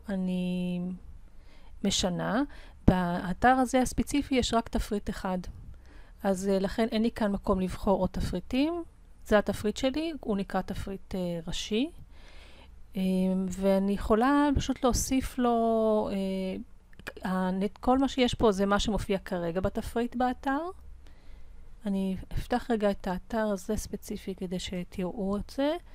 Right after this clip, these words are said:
זה, זה התפריט של האתר. ברוכים הבאים, עמוד דוגמה, מאמרים, בלוג, צור קשר. אני רוצה להוסיף לכאן עמוד חדש שאני הכנתי. אה, באופן רגיל אפשר,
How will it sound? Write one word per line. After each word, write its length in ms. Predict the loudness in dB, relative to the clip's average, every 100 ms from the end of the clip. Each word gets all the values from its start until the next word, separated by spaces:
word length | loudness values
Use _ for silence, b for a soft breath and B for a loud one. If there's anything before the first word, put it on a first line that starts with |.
| b b b -14 -10
זה, 520 | -8 0 2 4 2 -2 -2
זה 120 | -2
התפריט 420 | -2 -4 -4 -4
של 160 | -4 -4
האתר. 480 | -4 -2 0 0 -2
ברוכים 280 | -6 -2 0
הבאים, 400 | 2 2 2 2
עמוד 220 | 2 0 -2
דוגמה, 400 | -2 0 2 2
מאמרים, 580 | 0 0 -2 0 -2
בלוג, 260 | -2 0 0 -2
צור 180 | -8 -10
קשר. 540 | -8 -6 -4 -2 -2 -2 -8 -16 -16 -18 -18 -20 b b b b b b b b -6
אני 140 | 2 2
רוצה 260 | 4 4
להוסיף 420 | 4 4 2 0 -2
לכאן 360 | 0 2 2
עמוד 220 | 2 0
חדש 360 | 0 -2 -2 -2
שאני 220 | -2 -2
הכנתי. 580 | -4 -6 -8 -6 -2 0 -2 -10 -12 -14 b b b b b -4
אה, 140 | 0 2
באופן 280 | 2 2 2
רגיל 240 | 2 2 0
אפשר, 640 | -4 0 4 4 4 2